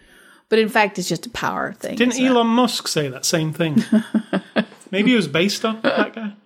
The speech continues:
Speaker 1: I don't know.
Speaker 2: It's a similar type of character. Um, but yeah, he's doing human experiments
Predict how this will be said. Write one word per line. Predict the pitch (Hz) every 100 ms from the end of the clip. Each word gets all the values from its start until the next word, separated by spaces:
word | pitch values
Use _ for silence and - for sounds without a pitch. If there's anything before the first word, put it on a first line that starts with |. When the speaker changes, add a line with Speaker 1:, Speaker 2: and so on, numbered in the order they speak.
| -
Speaker 1:
I |
don't | 196 202 196
know. | 202 208 190 208 _ _
Speaker 2:
It's | -
a | 185
similar | 202 196 170
type | 156 - 160 160
of | 143 139 _ _ -
character. | - 208 139 - - _ _ _ _ _ _ _ _ -
Um, | 185 170
but | 160
yeah, | 170 160
he's | 135 175 160 143 -
doing | 185 165 147 139
human | 151 147 143
experiments | 139 - 151 151 165 170 170 - -